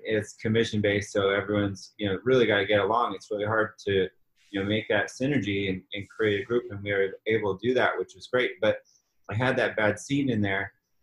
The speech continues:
and, uh, you know, I won't say who he is or anything, but he had, had a situation come up, uh, where he said, "Hey, you know, this is happening in my life. Can I take a leave for two months?" And I was like, "Yes, <laughs> yes, you can."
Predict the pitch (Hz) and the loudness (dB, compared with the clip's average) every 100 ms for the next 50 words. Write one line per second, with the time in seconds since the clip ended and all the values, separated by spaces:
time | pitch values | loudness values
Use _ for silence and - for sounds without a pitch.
0 | _ 110 110 104 98 _ _ _ _ _ | _ 0 2 0 -2 _ _ _ _ _
1 | 107 101 98 87 - _ _ _ _ - | 2 4 2 -2 -12 _ _ _ _ -14
2 | 73 - 110 107 104 - 110 110 - - | -10 -4 2 4 4 2 -4 -4 -10 -18
3 | - - 117 110 107 113 127 127 117 101 | -8 4 6 6 4 2 2 2 0 0
4 | 101 101 101 - _ _ _ 123 131 131 | 0 0 0 -4 _ _ _ 0 4 2
5 | - 120 117 117 113 120 110 135 127 123 | 0 2 2 0 2 2 2 -2 -2 2
6 | 127 151 160 139 120 - 117 110 113 113 | 4 4 4 0 -2 -4 -4 0 2 2
7 | 117 - _ _ _ _ _ - 107 104 | -2 -12 _ _ _ _ _ 2 4 4
8 | 101 - 113 113 113 117 123 110 - _ | 2 0 2 2 2 0 0 0 -6 _
9 | - - 117 123 151 135 104 113 104 107 | -8 0 0 4 4 6 2 0 0 0
10 | - 120 120 117 110 123 117 110 113 107 | -2 -2 -2 -6 -2 -2 0 -2 0 0
11 | 107 139 156 - 117 110 - 117 - 110 | 2 2 2 0 -6 -6 0 0 4 2
12 | 104 156 160 98 - 104 - 110 95 90 | 2 2 2 0 -2 -4 -2 -2 0 -2
13 | 90 95 90 82 87 - 92 98 - - | -6 -6 -6 -4 -6 -4 -4 -4 -6 -18
14 | - 127 135 - 127 131 139 143 120 202 | -2 -2 -2 -4 -4 -4 4 6 6 4
15 | - - | -2 -6